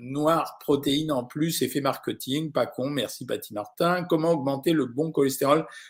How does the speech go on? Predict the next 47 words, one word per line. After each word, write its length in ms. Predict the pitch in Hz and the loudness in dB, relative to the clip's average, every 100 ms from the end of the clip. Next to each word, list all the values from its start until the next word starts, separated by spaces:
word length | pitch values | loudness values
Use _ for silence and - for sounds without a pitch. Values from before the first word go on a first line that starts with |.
| - | -2
J'ose 260 | 123 127 | 2 4
pas 140 | - 160 | 6 6
vous 100 | 143 | 6
le 60 | |
dire. 260 | 107 117 127 - _ - _ | 2 0 0 -4 _ -20 _
En 120 | 123 | -4
fait, 300 | 110 156 151 | 4 4 4
euh, 180 | 120 117 | 2 2
la 100 | 117 | 2
seule 220 | - 156 | 4 4
chose 200 | 156 160 | 6 2
qui 120 | - 139 | 0 0
fait 80 | |
monter 320 | 135 131 127 135 | 0 0 2 2
le 100 | 120 | 2
H 220 | 120 120 | 0 2
D 80 | 139 | 2
L 180 | 135 | 2
cholestérol, 680 | 131 127 147 - 127 139 156 | 0 2 2 2 2 4 4
c'est, 320 | - - 143 135 | 2 2 4 4
euh, 120 | 117 - - - - | 2 -4 -18 -20 -2
euh, 260 | 123 117 117 - | 2 4 2 -4
des 220 | 127 131 | 0 0
petits 200 | 131 - | 0 0
verres 200 | 147 151 | 6 6
de 100 | 135 | 8
vin. 240 | 135 120 131 - - | 4 4 -4 -6 -4
<laughs> 140 | 151 - _ _ - - - _ | -4 -6 _ _ -20 -20 -20 _
Les 200 | 143 156 | 4 6
régimes 300 | 151 196 233 | 8 6 4
protéinés 480 | - 175 165 160 190 | -2 0 2 2 0
ont 100 | 180 | 2
déclenché 460 | 160 156 156 151 165 | 2 2 -2 0 2
des 140 | 151 | 2
compulsions. 520 | 156 143 147 139 147 | 0 -4 -2 0 0
C'est 200 | 143 196 | 4 4
pas 120 | 190 | 6
systématique. 840 | 214 185 - 180 175 151 147 - _ | 4 2 0 2 0 -2 -6 -8 _
Il 140 | 170 | -2
faut 120 | 165 180 | 2 2
que 60 | |
ça 100 | 180 | 2
soit 180 | 160 180 | 2 0
encadré, 400 | 170 175 147 131 | 2 2 2 0
un 120 | 127 | -2
régime 300 | 127 117 127 | -4 -8 -10
protéiné. 560 | - 123 120 110 107 | -10 -4 -4 -4 -10